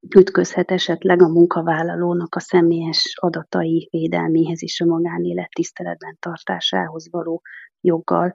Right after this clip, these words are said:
Tehát amikor a munkáltató eldönt, hogy milyen ellenőrzési eszközt és hogyan használ, akkor egy, ö, úgynevezett érdekmérlegelést kell elvégezni, ezt írásos formában is el kell végezni, nem csak,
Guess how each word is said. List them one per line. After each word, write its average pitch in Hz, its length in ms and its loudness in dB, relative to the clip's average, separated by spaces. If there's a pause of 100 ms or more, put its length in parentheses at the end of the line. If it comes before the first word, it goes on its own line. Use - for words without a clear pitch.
(360)
Tehát 175 240 -8
amikor 175 500 2
a 175 140 0
munkáltató 175 600 4
eldönt, 165 440 -6
hogy 175 120 -6
milyen 170 540 -2
ellenőrzési 175 760 -6
eszközt - 440 -10
és 170 160 -10
hogyan 175 280 0
használ, 202 520 2
akkor 175 320 -2
egy, 170 280 -2
ö, 165 160 2
úgynevezett 165 500 -6
érdekmérlegelést 165 1080 -6
kell 165 260 -8 (180)
elvégezni, 180 840 2
ezt - 240 -14
írásos 170 580 -4
formában 165 440 0
is 165 180 -6
el 165 140 -10
kell 165 180 -8
végezni, 165 440 -6 (200)
nem - 120 -20
csak, - 300 -12